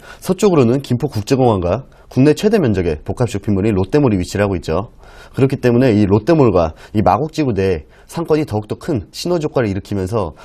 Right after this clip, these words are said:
상권의 확장과 더불어서 지가 상승을 이끌 것으로 예상이 되고 있고, 공항과 가까운 거리에 위치했기 때문에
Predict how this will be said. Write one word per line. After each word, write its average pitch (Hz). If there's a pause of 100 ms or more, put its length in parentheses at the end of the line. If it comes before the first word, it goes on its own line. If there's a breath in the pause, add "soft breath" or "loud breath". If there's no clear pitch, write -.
상권의 170
확장과 175
더불어서 92
지가 -
상승을 107 (260 loud breath)
이끌 110
것으로 -
예상이 104
되고 95
있고, 85 (340 loud breath)
공항과 135
가까운 151
거리에 123
위치했기 92
때문에 95